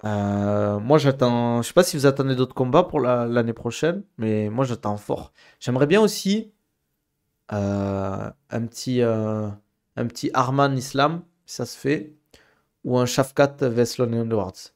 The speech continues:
Yo, grand chef, comment ça va ? Ça va et toi ? Ça va, frérot, en forme ? Transfert de force, tout pour engager, c'est le top. Ouais, c'est du très haut niveau. Très haut niveau. Holloway, j'aime bien aussi, même s'il utilise beaucoup, beaucoup son jab.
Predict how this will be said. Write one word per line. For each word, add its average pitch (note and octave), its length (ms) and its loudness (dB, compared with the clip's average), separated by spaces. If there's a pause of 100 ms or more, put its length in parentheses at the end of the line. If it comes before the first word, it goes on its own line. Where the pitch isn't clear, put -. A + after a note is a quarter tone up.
(160)
Yo, A#2 120 -2
grand A2 220 -4
chef, - 440 -6
comment A2 240 -10
ça G#2+ 160 -10
va ? G2 200 -6
Ça - 160 -6
va C#3+ 140 4
et E3+ 80 -2
toi ? A#2+ 320 0 (600)
Ça - 120 -6
va, B2 80 2
frérot, C3 360 -2
en C3 100 -2
forme ? C#3 300 -2 (680)
Transfert C#3 480 -2
de C3 80 -2
force, C#3 320 -2
tout B2+ 100 -12
pour C3 160 -2
engager, B2 460 2
c'est - 160 -6
le G#2 80 -12
top. - 320 -8
Ouais, A2+ 240 4
c'est A2 160 -12
du G#2 60 -16
très - 220 -14
haut A#2 60 -4
niveau. A2+ 400 -4 (1500)
Très - 180 -4
haut A#2+ 80 2
niveau. A2 380 -4 (640)
Holloway, E3 400 10
j'aime C3 200 2
bien D3 180 6
aussi, F3 580 -2
même C3+ 160 0
s'il C3+ 220 -6
utilise A2+ 260 -8
beaucoup, D3 300 0
beaucoup C3+ 380 -4
son A#2 240 -6
jab. C#3 260 0